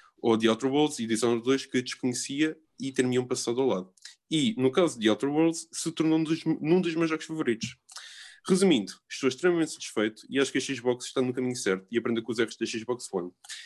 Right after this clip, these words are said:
E está a apresentar um produto não só muito bom, como, não só muito bom,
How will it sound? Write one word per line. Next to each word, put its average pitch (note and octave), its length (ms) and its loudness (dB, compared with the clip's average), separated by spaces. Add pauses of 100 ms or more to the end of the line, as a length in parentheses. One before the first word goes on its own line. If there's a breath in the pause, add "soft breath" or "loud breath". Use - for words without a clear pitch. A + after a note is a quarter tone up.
(120)
E A2 60 -4
está A2 140 0
a - 20 2
apresentar A2 320 0
um G#2+ 100 0
produto A2 360 0
não A#2+ 120 4
só B2 140 -2
muito A2 240 0
bom, G#2 160 -2
como, G#2 240 -2 (540)
não A#2 100 4
só A#2+ 100 2
muito G#2+ 200 4
bom, C3+ 180 4